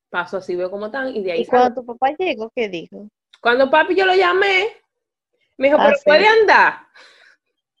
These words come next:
Speaker 1: Y yo, "Sí". Y dice, "Ah, bueno".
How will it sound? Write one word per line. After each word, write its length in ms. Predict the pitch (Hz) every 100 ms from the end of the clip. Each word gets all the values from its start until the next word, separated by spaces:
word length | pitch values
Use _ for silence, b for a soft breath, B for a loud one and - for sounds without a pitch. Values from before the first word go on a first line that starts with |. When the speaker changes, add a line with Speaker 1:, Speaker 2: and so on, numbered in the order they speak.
| _ _ _ b b b b b b b
Speaker 1:
Y 380 | - 208 233 233
yo, 460 | 240 247 240 226 233 _ -
"Sí". 520 | 247 240 180 208 _
Y 100 | 233
dice, 180 | 220 214
"Ah, 100 | 233
bueno". 440 | 226 214 208 214